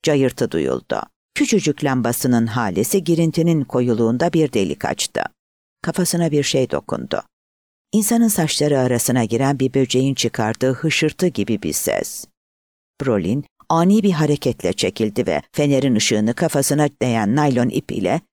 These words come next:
çamaşır mandalına çevirdi. Kutuların ve şişelerin üzerindeki isimleri okudu. Kodak, Aqua, Konica marka film baskı makinesi,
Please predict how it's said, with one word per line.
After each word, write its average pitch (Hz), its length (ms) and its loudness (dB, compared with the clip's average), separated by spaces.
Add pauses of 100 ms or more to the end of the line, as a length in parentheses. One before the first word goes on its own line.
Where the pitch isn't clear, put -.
çamaşır 175 420 2
mandalına 117 540 0
çevirdi. - 580 -2 (480)
Kutuların 139 560 0
ve 82 240 0
şişelerin 120 640 2
üzerindeki 92 640 0
isimleri 196 500 2
okudu. - 480 -2 (360)
Kodak, - 520 -4 (280)
Aqua, 101 500 -4 (220)
Konica 170 440 0
marka 98 420 -2
film 110 520 -2
baskı 127 300 -4
makinesi, - 640 -2